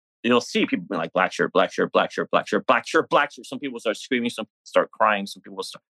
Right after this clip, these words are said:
like, whatever it is that's inside you, like, eventually your walls are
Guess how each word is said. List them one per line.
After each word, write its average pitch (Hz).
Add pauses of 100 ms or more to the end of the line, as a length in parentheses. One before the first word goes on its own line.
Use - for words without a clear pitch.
(160)
like, 113 (140)
whatever 151
it -
is 127
that's 104 (100)
inside 98
you, 170 (320)
like, 110
eventually 113
your 107
walls 95
are -